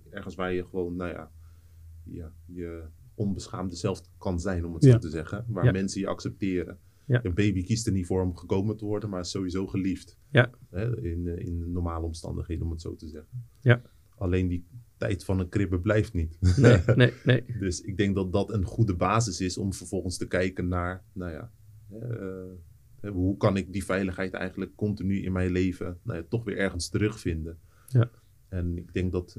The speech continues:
Speaker 1: eh, ja, eigenlijk wel een ieder zo'n, eh, zo'n plek, zeg maar, nodig heeft om toch ergens weer geliefd, veilig en geborgen te voelen. Om zich geborgen te voelen.
Speaker 3: En, en wat doet jouw geloof op dat punt?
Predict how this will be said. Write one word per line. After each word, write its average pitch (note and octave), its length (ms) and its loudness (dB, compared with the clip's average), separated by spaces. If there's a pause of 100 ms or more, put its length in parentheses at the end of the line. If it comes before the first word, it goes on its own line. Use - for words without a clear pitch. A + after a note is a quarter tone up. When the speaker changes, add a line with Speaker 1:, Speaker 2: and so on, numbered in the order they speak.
Speaker 1:
eh, F2+ 200 -4
ja, E2+ 160 -6
eigenlijk E2 360 -10
wel E2 160 -6
een F2 120 -8
ieder F#2 300 -4 (200)
zo'n, F#2 420 -6
eh, F2+ 120 -8
zo'n F2 260 -10
plek, - 340 -12 (300)
zeg - 220 -14
maar, F2+ 140 -4
nodig F#2+ 420 -2
heeft F2 380 -4 (200)
om F2 380 -6
toch - 200 -4
ergens F2+ 320 -4
weer F2 200 -2
geliefd, F#2 540 -4
veilig F2+ 600 -4 (380)
en F2 240 -4
geborgen G2 520 -4
te D#2 140 -8
voelen. D#2+ 420 -10 (180)
Om D#2+ 120 -8
zich E2 220 -12
geborgen F2 400 -14
te - 160 -20
voelen. D#2+ 260 -14 (140)
Speaker 3:
En, A#2+ 280 -4
en A#2 100 -2
wat A#2 220 0
doet B2 160 0
jouw A2 180 4
geloof A2 540 -2
op - 220 -8
dat A#2 160 0
punt? F3+ 400 -6